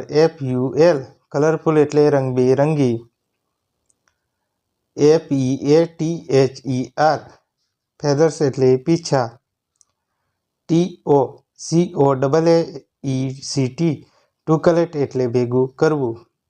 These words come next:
ટી ઓ ઈ એન જી ઓ વાય, to enjoy એટલે આનંદ લેવો. ટી ઓ એસ બી આર ઈ એ ડી,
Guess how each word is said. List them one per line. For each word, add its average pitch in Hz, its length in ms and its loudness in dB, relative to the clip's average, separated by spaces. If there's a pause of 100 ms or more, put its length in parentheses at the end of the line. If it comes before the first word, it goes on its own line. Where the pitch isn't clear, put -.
(2500)
ટી 170 300 2
ઓ 151 260 4 (220)
ઈ 160 300 -4
એન 143 300 0
જી 151 400 -4
ઓ 131 280 2
વાય, 147 260 0 (320)
to 160 120 -4
enjoy 160 420 0
એટલે 135 400 -2
આનંદ 131 400 0 (120)
લેવો. 143 480 2 (1900)
ટી 175 320 2
ઓ 156 120 4 (420)
એસ 151 320 -2
બી 156 240 -8
આર 147 300 0 (180)
ઈ 139 320 -8
એ 127 220 0
ડી, 139 380 -4